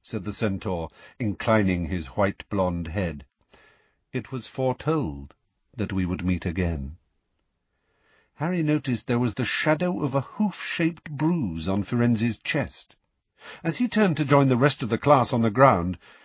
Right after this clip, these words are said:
he saw they were all looking at him in awe, apparently deeply impressed that he was on speaking terms with Firenze, whom they seemed to find intimidating. When the door was closed,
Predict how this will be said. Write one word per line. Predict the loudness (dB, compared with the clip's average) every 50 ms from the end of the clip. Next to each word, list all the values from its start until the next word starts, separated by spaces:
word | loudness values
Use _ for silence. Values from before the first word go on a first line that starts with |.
| _ _
he | _ -8
saw | -6 0 2 4 4 4
they | 4 4
were | 4 4 4 4
all | 4 6 4 4
looking | 2 0 0 0 -2 0
at | 0 -2 -2
him | -2 -2 0
in | 0 0 -2 -2 _
awe, | 0 2 2 2 2 0 -2 -8 -12 _ _ -20 -20 -20 _ _
apparently | _ -12 -4 -2 -2 0 0 -2 -4 -8 -10 -10
deeply | -6 -4 -4 -4 -4 _ -8 -6 -4 -4
impressed | -4 -4 -6 -2 0 0 0 0 -4 -8
that | -12 -6 -4
he | -2 -2
was | -2 0
on | 0 -2 -2 -2
speaking | -6 -8 -12 -4 -2 -2 -2 -2 -2 -4 -2 -2 -2
terms | -2 -2 -2 -2 -2 -6 -8 -6
with | -8 -8 -6
Firenze, | -6 -4 -2 0 0 0 0 -2 -4 -6 -6 -8 -18 -20 -20 -20 _
whom | -4 -2 0 2
they | 4 4 2
seemed | 2 2 0 0 0 2 0
to | -2
find | 0 2 2 2 2 0 -2 -4 _ -4
intimidating. | -2 -2 -2 0 0 0 0 0 -2 -2 -4 -8 -8 -10 -12 -14 -14 -16 _ _ _ _ _ _ _ _ _ _ _ _ _ _ _ _ _ _ _ _ -20 -20 _ _
When | -6 -4 -4
the | -4
door | 0 2 2 4 4 4 4
was | 2 0 -2
closed, | -4 -2 0 0 0 0 0 -2 -4 -8 _ -18